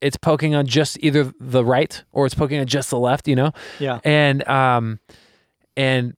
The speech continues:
Speaker 1: people were saying that it actually was supposed to come out last fall. It got postponed because it, it was just not a good time in the country with
Speaker 2: Yeah,
Speaker 1: some sh-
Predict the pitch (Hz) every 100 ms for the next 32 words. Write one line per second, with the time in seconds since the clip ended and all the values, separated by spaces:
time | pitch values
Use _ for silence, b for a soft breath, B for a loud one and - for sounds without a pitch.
0 | - 170 160 156 139 - 143 135 123 127
1 | 139 160 156 131 - 131 - 120 117 113
2 | 110 - 180 175 156 151 143 127 - 123
3 | 113 123 113 - 139 131 120 120 107 120
4 | - _ 123 110 113 - - 120 117 110
5 | 113 117 107 117 147 135 135 127 113 110
6 | 127 117 120 110 -